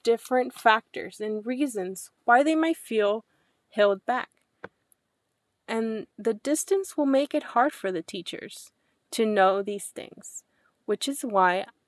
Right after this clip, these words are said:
we rely on your honesty and confidence, just as you rely on us to learn. I cannot stress enough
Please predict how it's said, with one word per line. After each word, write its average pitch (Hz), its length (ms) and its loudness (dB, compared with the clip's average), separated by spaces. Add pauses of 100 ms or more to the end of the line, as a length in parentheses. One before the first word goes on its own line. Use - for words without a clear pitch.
we 233 220 0
rely 240 540 2
on 208 180 -2
your 202 200 -4
honesty 196 640 -4
and 208 240 -12
confidence, - 800 -2 (460)
just 202 320 0
as 262 140 2
you 202 100 0
rely 185 400 4
on 220 200 -4
us 175 380 -8 (200)
to 269 180 2
learn. 254 340 0 (1200)
I 247 120 2
cannot 202 640 0
stress - 480 -2
enough 190 380 -8